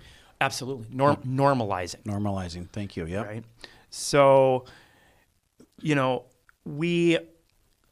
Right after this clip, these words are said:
Speaker 1: are really looking at what I think is the bottom of our market, um, at the moment.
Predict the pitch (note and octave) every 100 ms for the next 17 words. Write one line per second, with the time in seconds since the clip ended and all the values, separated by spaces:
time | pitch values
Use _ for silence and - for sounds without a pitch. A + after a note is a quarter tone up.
0 | _ C#3+ C#3 C#3 F3 G#3 F#3 C#3+ A#2+ -
1 | C3+ C#3+ D3 C3+ A2+ - B2 B2 C3 -
2 | B2 A2+ G#2+ C3 B2 A#2 A2+ - - -
3 | A#2 A2+ _ - A#2 A2+ A2 G2 G2 _
4 | _ _ B2+ A#2+ A2+ G#2+ A2+ B2+ - A2
5 | - - _ _ - A#2+ A2+ G#2+ A2 -
6 | A#2 A#2 A#2 B2 C3 A#2+